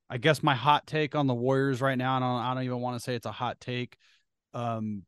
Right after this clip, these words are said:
I, I just think we're, it's, it's, Klay Thompson, it's probably time that he's coming off of the bench, in my opinion, or he's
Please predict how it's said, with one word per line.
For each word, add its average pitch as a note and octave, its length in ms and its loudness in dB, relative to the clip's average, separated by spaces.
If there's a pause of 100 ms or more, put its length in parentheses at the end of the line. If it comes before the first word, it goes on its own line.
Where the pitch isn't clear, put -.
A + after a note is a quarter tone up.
(140)
I, B2+ 220 -6
I D3 120 2
just C#3 200 -6
think D#3+ 160 0
we're, C3+ 180 -2 (220)
it's, B2+ 220 -14
it's, B2 400 -12 (800)
Klay E3 160 4
Thompson, C#3+ 440 2
it's A#2+ 120 -2
probably B2 420 -4
time B2 400 -4
that A2+ 120 -6
he's A2+ 160 -8
coming A2+ 260 -6
off A2+ 180 -6
of G2+ 140 -14
the F#2 80 -10
bench, A2+ 600 -6
in C3 140 -4
my C3 200 -2
opinion, C3+ 680 -2
or B2 420 0 (300)
he's A#2 400 -6